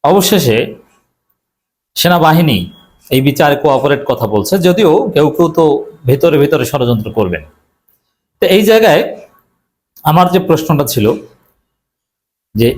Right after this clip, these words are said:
বাংলাদেশের ইতিহাসে এটা একটা ব্যতিক্রমী ঘটনা এবং একটা গ্রেট অ্যাচিভমেন্ট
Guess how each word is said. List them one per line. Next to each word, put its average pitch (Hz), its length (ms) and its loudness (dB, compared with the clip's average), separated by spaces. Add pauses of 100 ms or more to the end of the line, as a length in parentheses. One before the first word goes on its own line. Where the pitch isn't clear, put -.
বাংলাদেশের 226 640 2
ইতিহাসে 208 560 2
এটা 170 280 0
একটা 151 360 0 (100)
ব্যতিক্রমী 160 520 -2
ঘটনা 107 420 -4 (420)
এবং 185 200 2
একটা 180 140 -2
গ্রেট 151 240 0
অ্যাচিভমেন্ট 113 560 -2